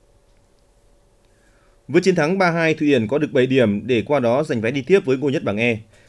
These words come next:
Xếp thứ hai là Tây Ban Nha với năm điểm. Trong khi đó, Ba Lan với một điểm chính thức bị loại khỏi Euro hai nghìn không trăm hai mươi.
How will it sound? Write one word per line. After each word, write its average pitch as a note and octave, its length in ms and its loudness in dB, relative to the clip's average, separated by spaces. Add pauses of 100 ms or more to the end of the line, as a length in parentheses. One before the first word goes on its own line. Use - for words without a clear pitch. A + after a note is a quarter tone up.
Xếp - 220 -2
thứ F3+ 80 0
hai E3+ 200 0
là B2 160 -2
Tây C#3+ 140 -2
Ban C#3+ 140 0
Nha C#3 180 2
với A#2+ 120 -2
năm C#3 120 -4
điểm. A2+ 220 2 (460)
Trong G#3+ 120 0
khi F#3 100 -2
đó, D3+ 160 2
Ba E3+ 160 -2
Lan D#3 240 -2
với C#3 120 -2
một D3 140 -4
điểm C3 260 0
chính C#3 140 -8
thức G#3 160 -10
bị C3 160 -10
loại B2 220 -4
khỏi G#2+ 180 -6
Euro B2 200 -2
hai B2 100 -4
nghìn G#2+ 140 -4
không A#2 160 -8
trăm A2+ 100 -8
hai A#2 100 -4
mươi. A#2+ 220 0